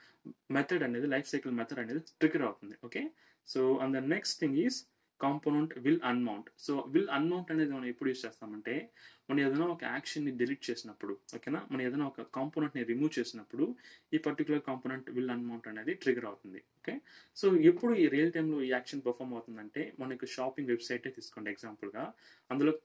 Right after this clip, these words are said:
కార్ట్‌లో ఉండే ఇమేజెస్‌ని కానీ, కార్ట్‌లో ఉండే ప్రొడక్ట్స్‌ని కానీ మీరు రిమూవ్ చేసినప్పుడు, ఓకే? రిమూవ్ చేసిన వెంటనే మనకి ఏమైనా ఒక మెసేజ్ వస్తుంది అలర్ట్ పైన, "Your, uh, product is actually removed from the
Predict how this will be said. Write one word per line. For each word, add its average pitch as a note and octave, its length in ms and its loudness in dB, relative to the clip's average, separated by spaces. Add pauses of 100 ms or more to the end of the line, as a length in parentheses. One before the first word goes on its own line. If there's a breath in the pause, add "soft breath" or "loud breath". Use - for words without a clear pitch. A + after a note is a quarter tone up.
కార్ట్‌లో G3+ 440 -2
ఉండే C3 180 2 (180)
ఇమేజెస్‌ని C#3 440 -4
కానీ, A2+ 280 -4
కార్ట్‌లో C3 360 -2
ఉండే A#2 240 -2
ప్రొడక్ట్స్‌ని B2 480 -4
కానీ G#2 220 -8 (360 loud breath)
మీరు C#3+ 160 4
రిమూవ్ F#3+ 400 4
చేసినప్పుడు, B2 480 -6 (140)
ఓకే? F#3+ 180 -4 (340 soft breath)
రిమూవ్ D#3+ 260 6
చేసిన D#3+ 180 0
వెంటనే D3 320 2
మనకి C#3 180 -2
ఏమైనా C#3+ 260 -2
ఒక B2+ 60 -8
మెసేజ్ C3 260 -2
వస్తుంది B2 280 -2
అలర్ట్ B2 260 0
పైన, A2+ 220 -2 (540 soft breath)
"Your, C3 200 8 (120)
uh, B2 260 4 (120)
product C#3 380 2 (140)
is C#3 200 2
actually C3 440 2
removed A#2+ 260 0
from A#2 140 -8
the B2 60 -2